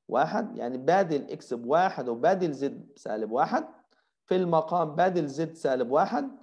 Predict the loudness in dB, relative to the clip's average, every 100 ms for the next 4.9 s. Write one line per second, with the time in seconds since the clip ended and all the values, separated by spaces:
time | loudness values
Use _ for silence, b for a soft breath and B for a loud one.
0 | _ _ _ _ 0 2 2 -2 -2 4
1 | 6 6 2 -2 -8 _ _ -14 -14 -14
2 | -6 -2 0 -2 -4 -6 -2 -2 -2 _
3 | _ _ -10 -2 2 4 2 -2 -10 _
4 | -12 -12 -12 -10 0 4 4 2 -2